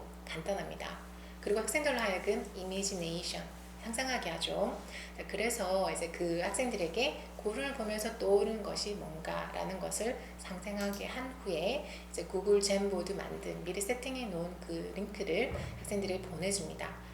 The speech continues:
그럼 자신의 출석 번호에 해당되는 번호의 슬라이드에 찾아가서 학생들이 구름을 보고 떠올랐던 것을 여기 있는 펜을 이용해서 그림을 그리고요.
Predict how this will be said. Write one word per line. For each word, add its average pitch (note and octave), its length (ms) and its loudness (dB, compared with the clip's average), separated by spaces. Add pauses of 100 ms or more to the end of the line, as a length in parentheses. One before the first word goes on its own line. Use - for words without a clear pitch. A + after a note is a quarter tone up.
그럼 F3 140 -6
자신의 F3+ 560 0
출석 - 360 0
번호에 E3+ 220 -2
해당되는 F#3 500 -2
번호의 E3 340 -4
슬라이드에 A#3 500 0
찾아가서 F3+ 840 0 (320)
학생들이 G3 460 0
구름을 A#3+ 380 2
보고 G#3+ 320 4
떠올랐던 F3 540 -2
것을 A#3 560 2
여기 E3 160 -4
있는 E3 220 -4
펜을 D4+ 360 0
이용해서 D#3+ 560 0
그림을 E3+ 380 -2
그리고요. F#3 540 -2